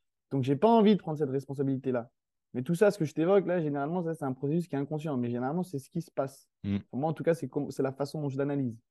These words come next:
Speaker 2: Bien sûr.
Speaker 1: La façon dont je l'analyse. Et c'est, c'est rigolo que tu me parles de ça parce que,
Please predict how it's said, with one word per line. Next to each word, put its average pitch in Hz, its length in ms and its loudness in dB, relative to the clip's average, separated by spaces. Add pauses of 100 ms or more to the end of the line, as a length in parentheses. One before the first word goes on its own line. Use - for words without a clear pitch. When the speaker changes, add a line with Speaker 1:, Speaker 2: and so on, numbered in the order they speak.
(200)
Speaker 2:
Bien 98 160 -4
sûr. 104 160 -4 (260)
Speaker 1:
La 147 60 -4
façon 165 100 -4
dont 151 100 0
je 139 80 -2
l'analyse. 143 520 2
Et 143 80 -2
c'est, 139 360 0
c'est 139 200 -6
rigolo 160 380 6
que 151 120 -2
tu 135 160 -8
me 135 120 -4
parles 131 200 0
de 143 60 0
ça 175 160 2
parce 127 200 -2
que, 123 300 0